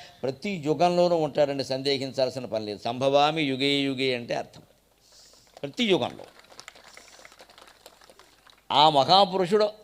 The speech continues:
ఆయన అంతర్ధానం అవుతాడు త్వరలో అంటే వెంటనే అమ్మవారు ఇంకోటి పంపిస్తుంది కిందకి. ఆయన వెళ్ళిపోతున్నాడు, "అబ్బాయి డ్యూటీ అయిపోయింది, నువ్వు వెళ్ళమంటావు."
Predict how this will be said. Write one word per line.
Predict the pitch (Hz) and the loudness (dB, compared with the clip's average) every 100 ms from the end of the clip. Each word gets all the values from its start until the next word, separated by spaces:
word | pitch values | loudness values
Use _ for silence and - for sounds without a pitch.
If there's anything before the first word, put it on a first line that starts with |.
| _ _ _ _ | _ _ _ _
ఆయన | 131 135 131 | 0 2 2
అంతర్ధానం | 131 151 202 180 185 180 175 | -2 4 4 8 6 8 6
అవుతాడు | 170 165 170 165 | 4 6 4 4
త్వరలో | 151 147 151 143 | 4 4 4 2
అంటే | 139 165 180 | 0 0 2
వెంటనే | 147 170 180 208 214 | 2 0 0 4 4
అమ్మవారు | 175 180 190 | 6 6 6
ఇంకోటి | 170 165 | 6 2
పంపిస్తుంది | 147 131 135 135 | 2 0 -4 -6
కిందకి. | 117 110 | -8 -4
ఆయన | 120 156 156 | 0 2 2
వెళ్ళిపోతున్నాడు, | 160 196 190 190 | 0 -2 -2 2
"అబ్బాయి | 190 190 165 | 2 2 -2
డ్యూటీ | 185 196 | -2 0
అయిపోయింది, | 190 190 190 | 0 0 0
నువ్వు | 175 | 2
వెళ్ళమంటావు." | 151 135 - - - | 2 0 -8 -16 -20